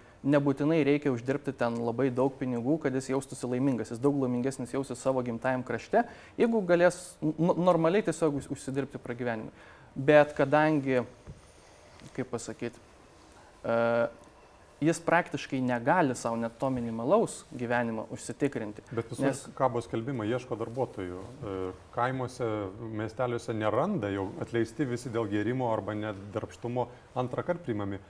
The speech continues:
Speaker 2: Ar nėra čia pa-, laisvė pasirinkimo įgyvendinta jau maksimaliai, kada žmonės renkasi būti, e, išlaikomi iš pašalpos?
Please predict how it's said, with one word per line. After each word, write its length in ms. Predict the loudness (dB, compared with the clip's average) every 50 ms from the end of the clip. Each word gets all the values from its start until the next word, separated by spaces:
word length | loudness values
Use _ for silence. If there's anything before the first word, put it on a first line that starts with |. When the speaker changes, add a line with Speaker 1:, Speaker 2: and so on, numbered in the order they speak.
| -20 -20 -10
Speaker 2:
Ar 180 | -4 -2 0 2
nėra 220 | 2 2 2 2 2
čia 80 | 0
pa-, 140 | -2 -4 -6 -8 -8 -4 -2
laisvė 320 | 0 0 0 0 -2 -4
pasirinkimo 540 | -6 -6 -6 -6 -6 -6 -4 -4 -2 -2 -2 -2 -2
įgyvendinta 600 | -4 -2 -2 -2 -2 -2 -2 -4 -6 -6 -4 -4 -4
jau 140 | -2 -2 -2 -2 -2
maksimaliai, 540 | -4 -6 -8 -8 -8 -6 -4 -4 -4 -4 -4
kada 160 | -4 -6 -6
žmonės 300 | -6 -6 -6 -6 -6 -4
renkasi 400 | -4 -4 -4 -4 -4 -6 -8 -6
būti, 300 | -6 -6 -6 -4 -4 -4 -4 -6 -8 -16 -20 -20 -18 -16
e, 240 | -12 -10 -6 -6 -6 -6
išlaikomi 400 | -6 -6 -6 -6 -6 -6 -8 -8
iš 80 | -8
pašalpos? 540 | -10 -12 -12 -10 -10 -6 -4 -2 -2 -2